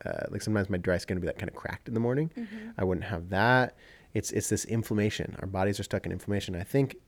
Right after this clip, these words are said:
Speaker 1: inflammation is a way bigger deal than we take it
Speaker 2: Oh,
Speaker 1: as.
Speaker 2: hundred percent.
Speaker 1: We're like, "Oh, take ibuprofen. It'll, it'll help with your inflammation." But, like, what's,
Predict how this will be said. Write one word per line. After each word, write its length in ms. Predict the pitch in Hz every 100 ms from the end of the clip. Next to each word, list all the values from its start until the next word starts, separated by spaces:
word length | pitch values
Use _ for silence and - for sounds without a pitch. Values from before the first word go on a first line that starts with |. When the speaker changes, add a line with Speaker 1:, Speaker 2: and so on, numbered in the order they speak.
| _
Speaker 1:
inflammation 480 | 107 101 107 98 101
is 140 | 95
a 80 | 90
way 340 | 87 90 90 90
bigger 280 | 92 90
deal 240 | 87 87 85
than 160 | 87
we 80 | 80
take 240 | 80 76 92
it 80 |
Speaker 2:
Oh, 20 | 95
Speaker 1:
as. 240 | 110 117
Speaker 2:
hundred 240 | - - -
percent. 180 | - -
Speaker 1:
We're 100 | 113
like, 220 | 107 101 -
"Oh, 160 | 165
take 180 | 156 202
ibuprofen. 440 | 190 196 180 185
It'll, 200 | 123 117 -
it'll 100 | 139
help 180 | 139 139
with 80 | 135
your 100 | 120
inflammation." 560 | 113 123 127 - 95
But, 100 | 90
like, 160 | 87 92 -
what's, 280 | 127 -